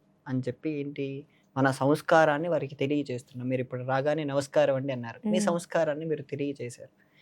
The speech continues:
Speaker 1: ఇలా ర-, ఐదు చేతులు ఇలా పెట్టి మనం
Speaker 2: హృదయ
Speaker 1: ఎక్కడ
Speaker 2: స్థానంలో.
Speaker 1: పెడుతున్నాం? హృదయస్థానం. నా ఆత్-, నా జీవాత్మ స్వరూపంగా మీకు నమస్కారం చేస్తున్నాను.
Speaker 2: మ్మ్.
Speaker 1: హృదయపూర్వకంగా మీకు
Speaker 2: నమస్-
Speaker 1: నమస్కారం,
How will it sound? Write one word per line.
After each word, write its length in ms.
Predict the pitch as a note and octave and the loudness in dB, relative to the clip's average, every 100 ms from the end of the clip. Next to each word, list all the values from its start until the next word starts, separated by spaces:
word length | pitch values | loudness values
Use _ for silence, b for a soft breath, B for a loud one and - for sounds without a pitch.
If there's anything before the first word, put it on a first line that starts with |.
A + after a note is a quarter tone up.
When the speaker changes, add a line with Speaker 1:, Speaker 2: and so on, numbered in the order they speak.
| - _ C3+ | -20 _ 8
Speaker 1:
ఇలా 200 | C#3+ C3+ | 10 10
ర-, 120 | C3 - | 8 8
ఐదు 260 | D3 E3+ D#3+ | 8 8 4
చేతులు 240 | D#3 D3 D3+ | 4 4 4
ఇలా 220 | C3+ A#2+ | 4 2
పెట్టి 440 | B2 A#2+ D3+ F3+ - _ _ _ _ - | 0 -4 -2 -4 -8 _ _ _ _ 6
మనం 100 | A3 | 10
Speaker 2:
హృదయ 100 | D3 | 12
Speaker 1:
ఎక్కడ 180 | G#3+ E3 | 12 12
Speaker 2:
స్థానంలో. 200 | E3 - | 10 8
Speaker 1:
పెడుతున్నాం? 300 | F3+ E3 A#3 - | 2 -2 -2 2
హృదయస్థానం. 600 | D3 C#3+ C#3+ - B2+ C3 - b b b _ C3+ | 8 8 8 -2 -6 -8 -16 b b b _ 4
నా 60 | |
ఆత్-, 520 | B2+ A#2 B2+ C3 - | 6 8 6 6 4
నా 140 | C#3+ C3+ | 6 6
జీవాత్మ 540 | C3 C#3+ D#3+ D#3+ D#3 | 6 10 10 10 6
స్వరూపంగా 640 | D3 - C3+ B2+ B2+ C3+ | -2 0 0 0 -2 -2
మీకు 260 | E3 C#3+ C3+ | -2 -2 -4
నమస్కారం 480 | B2 B2+ - B2+ B2 | -6 -6 -10 -12 -14
చేస్తున్నాను. 420 | B2 B2 _ _ _ _ _ _ _ _ G#3+ | -16 -20 _ _ _ _ _ _ _ _ -8
Speaker 2:
మ్మ్. 320 | G#3 G3 F#3+ - | -6 -4 -4 2
Speaker 1:
హృదయపూర్వకంగా 920 | D3+ F3+ F3 D#3 D3 C3+ C3 D3 D3+ D#3 | 10 12 10 8 2 0 -4 -2 0 2
మీకు 200 | C3 B2+ | 0 -4
Speaker 2:
నమస్- 220 | B2+ G#3 | -4 -4
Speaker 1:
నమస్కారం, 340 | G3 B2 B2 | -4 -6 -10